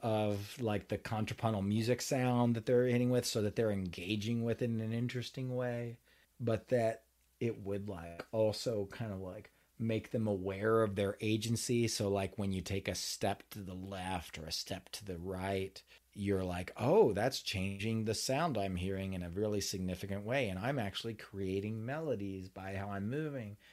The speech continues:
But then it's, you know, done in a way where, like, an ensemble of musicians can, like, create at the same time with that, because they're getting, like,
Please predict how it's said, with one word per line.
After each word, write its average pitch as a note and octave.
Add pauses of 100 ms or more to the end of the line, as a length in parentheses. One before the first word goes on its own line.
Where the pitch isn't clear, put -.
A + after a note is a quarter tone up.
(120)
But A2
then A#2
it's, G#2+ (280)
you -
know, - (100)
done A#2
in A2
a A2
way G#2+
where, G#2+
like, G2
an A2
ensemble G#2 (140)
of G2
musicians G2+
can, F#2+
like, F2 (220)
create G2
at G2
the F#2
same F#2+
time F2+
with F#2+
that, F#2+
because E2+
they're F2
getting, F2+
like, E2